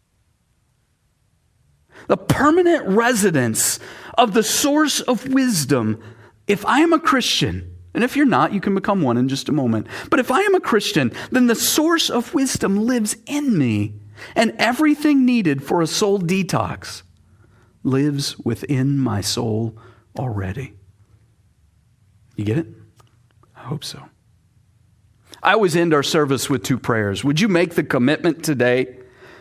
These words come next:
to say, "You know what? I need Jesus." The first prayer we pray is a prayer of salvation if you need Jesus.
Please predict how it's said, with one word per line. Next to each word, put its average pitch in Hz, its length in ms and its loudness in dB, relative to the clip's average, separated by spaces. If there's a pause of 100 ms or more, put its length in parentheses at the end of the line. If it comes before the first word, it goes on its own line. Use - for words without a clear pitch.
(180)
to 165 100 0
say, 160 200 2
"You 147 120 2
know 165 140 4
what? 151 500 2 (220)
I 156 80 4
need 147 260 0
Jesus." 104 640 -2 (1600)
The 143 80 -8
first 165 280 -2
prayer 131 220 0
we 120 120 0
pray 120 260 0
is 104 100 -4
a 104 60 -4
prayer 113 220 -2
of 107 100 -2
salvation 117 580 -2
if 98 140 -6
you 113 80 0
need 104 200 -2
Jesus. 120 480 -6